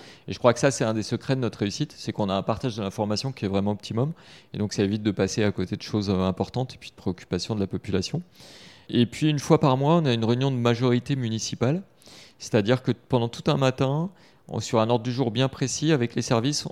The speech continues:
on fait des arbitrages sur des, euh, sujets, euh, structurants. Et on, on acte, euh, les choses pour que les, les dossiers avancent. Et puis, euh, une fois tous les, euh, deux mois, on a une conférence des maires. Donc, je réunis tous les maires de l'agglomération avec les vice-présidents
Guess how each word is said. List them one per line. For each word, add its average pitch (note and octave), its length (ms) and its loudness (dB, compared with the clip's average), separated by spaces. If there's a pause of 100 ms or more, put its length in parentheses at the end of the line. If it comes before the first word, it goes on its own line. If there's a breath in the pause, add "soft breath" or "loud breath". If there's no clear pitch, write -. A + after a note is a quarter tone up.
on G#2+ 80 -6
fait - 120 -2
des A2+ 140 2
arbitrages A#2+ 580 2
sur A2 180 0
des, G#2+ 180 2
euh, G#2+ 200 4
sujets, A2 500 0
euh, G#2+ 200 2
structurants. A#2+ 580 -2 (680 loud breath)
Et G#2+ 200 2
on, G2 840 0
on G2 80 0
acte, A2+ 300 0
euh, G2+ 480 4
les G2 120 -2
choses A#2 320 -2
pour - 220 -8
que - 100 -2
les, G2 280 0
les F#2+ 120 -4
dossiers G2+ 300 -2
avancent. G2+ 340 -2 (500 loud breath)
Et A2 140 2
puis, B2 360 4
euh, G#2+ 320 6
une A#2 100 -2
fois C3 240 2
tous - 260 -4
les, G#2+ 200 4
euh, G2+ 280 4
deux G#2 180 2
mois, B2+ 520 2
on A2 160 -2
a G#2+ 80 2
une G#2+ 140 -2
conférence A#2+ 520 -2
des A2+ 120 2
maires. B2 200 0
Donc, A#2+ 120 -8
je G2 100 -8
réunis G#2 260 0
tous - 200 -8
les A#2+ 100 2
maires B2 220 0
de A2 80 2
l'agglomération G#2 640 0 (460 soft breath)
avec G2+ 280 -2
les G#2+ 100 0
vice-présidents G2+ 640 -4